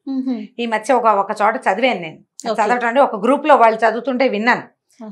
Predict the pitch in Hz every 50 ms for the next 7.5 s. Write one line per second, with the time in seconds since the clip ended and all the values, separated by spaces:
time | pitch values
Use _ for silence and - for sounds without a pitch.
0 | - - 208 202 - - 247 214 220 226 220 220 214 214 220 - 254 233 226 214
1 | - 214 208 226 247 226 226 - 220 247 240 240 226 226 - 190 - - 233 233
2 | 233 220 220 208 185 180 180 165 165 175 156 143 147 - 160 _ _ _ _ _
3 | _ _ - - - - _ - 180 180 175 175 170 165 165 165 165 160 156 135
4 | 123 _ _ _ _ _ _ _ _ _ _ _ _ _ _ _ _ _ _ _
5 | _ - 180 160 202 254 - 320 311 330 311 311 247 - - 240 240 277 302 302
6 | - 233 240 240 285 302 302 285 285 254 247 233 254 294 285 208 196 180 185 190
7 | 185 202 190 180 175 170 165 165 156